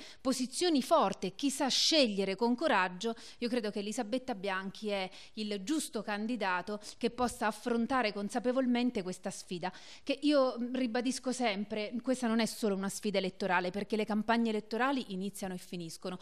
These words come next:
La vera sfida inizia dopo il cinque giugno, allorquando ci si troverà costretti ad affrontare a livello amministrativo problematiche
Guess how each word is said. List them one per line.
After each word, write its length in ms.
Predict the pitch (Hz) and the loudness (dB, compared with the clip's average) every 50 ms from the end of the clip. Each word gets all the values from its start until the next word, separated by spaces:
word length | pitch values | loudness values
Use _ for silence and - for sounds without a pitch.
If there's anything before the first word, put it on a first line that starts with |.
| - - - - - | -12 -16 -16 -8 -2
La 140 | 208 214 214 | 0 2 4
vera 220 | 254 302 302 262 | 6 6 6 4
sfida 520 | 247 - - - 294 311 330 311 277 233 | 2 0 -2 0 0 0 2 2 0 0
inizia 520 | 208 202 202 202 202 202 202 - - 220 196 | 0 0 -2 -2 -4 -4 -6 -4 -4 -4 0
dopo 400 | 196 214 220 214 220 214 208 208 | 2 2 2 2 2 0 0 0
il 200 | 196 196 202 190 | 2 2 0 0
cinque 440 | - - - 202 190 - 214 196 175 | 0 -2 -2 -4 -4 -4 -4 -4 -4
giugno, 420 | 165 202 190 170 170 180 180 175 - - - - - | -4 -6 -4 -4 -4 -4 -4 -6 -6 -10 -14 -4 0
allorquando 500 | 202 208 220 226 - - 294 311 302 277 | 2 2 2 4 4 6 6 6 6 4
ci 120 | 202 214 | 2 0
si 180 | - 233 214 202 | 0 0 0 0
troverà 360 | 190 196 196 202 202 208 208 | -2 -2 -2 0 0 0 -2
costretti 580 | - - 202 - - - 240 247 247 - - 202 | -2 -4 -8 -6 0 2 2 2 2 0 -2 -2
ad 120 | 185 185 | -2 0
affrontare 580 | 190 196 - - - 208 202 196 - 220 226 220 | -2 -4 -4 -6 -6 -6 -2 2 2 4 4 4
a 20 | |
livello 340 | 196 190 202 202 208 208 202 | 2 2 2 2 2 2 0
amministrativo 680 | 196 196 196 202 196 - - 208 196 262 277 254 190 - - - - - - | 0 -2 -2 -4 -4 -6 -6 -4 -2 0 0 0 0 -2 -4 -12 -16 -12 -4
problematiche 840 | - 233 220 190 208 220 226 226 226 240 233 233 - 214 196 185 | -2 -2 -2 0 0 0 2 2 2 0 -2 -2 -4 -4 -4 -4